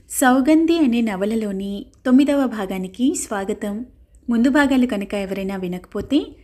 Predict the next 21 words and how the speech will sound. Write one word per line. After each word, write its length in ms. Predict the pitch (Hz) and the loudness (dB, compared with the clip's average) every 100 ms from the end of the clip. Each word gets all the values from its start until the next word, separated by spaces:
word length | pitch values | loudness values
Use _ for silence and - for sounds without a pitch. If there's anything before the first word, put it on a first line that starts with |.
| - | -10
కింద 140 | - 285 | 0 2
డిస్క్రిప్షన్లో 760 | 311 254 - 247 - 262 247 262 | 2 0 -2 -4 -2 2 2 2
మరియు 340 | 226 202 220 | 0 -2 -4
కామెంట్ 360 | 226 220 262 269 | -4 0 0 0
సెక్షన్లో 480 | 208 - 214 202 | -4 -6 -8 -6
లింక్స్ 340 | 220 196 180 202 | -6 -6 -8 -8
ఇస్తాను, 600 | 190 196 185 233 311 - - | -8 -8 -2 -2 -2 -6 -10
అవి 200 | 196 196 | -4 -4
విన్న 220 | 190 185 | -4 -6
తర్వాత 600 | 202 196 190 190 226 294 - - | -6 -6 -6 -6 -2 -2 -4 -8
ఇది 120 | 214 | -6
వినండి. 580 | 190 185 190 190 190 - - _ _ _ _ _ - | -6 -6 -6 -4 -6 -8 -20 _ _ _ _ _ -12
అలాగే 440 | 208 196 196 262 - - | -6 -4 -2 -4 -4 -2
మన 140 | 240 | -2
ఛానల్ని 440 | 226 220 202 208 208 | -2 -4 -4 -4 -6
కనుక 460 | 208 190 - 202 - | -6 -8 -10 -10 -10
మొదటిసారిగా 680 | 214 202 262 - 247 226 214 | -10 -6 -6 -2 -2 0 -4
ఎవరైనా 300 | 190 190 196 196 | -4 -6 -6 -8
చూస్తున్నట్టయితే 840 | 190 - 196 185 185 185 240 359 - - - | -10 -10 -10 -10 -12 -4 -2 -4 -8 -20 -10
సబ్స్క్రైబ్ 600 | 196 - - 202 196 202 | -8 -6 -6 -6 -6 -8
చేసుకొని 540 | 190 - 196 254 311 | -8 -8 -4 -2 -2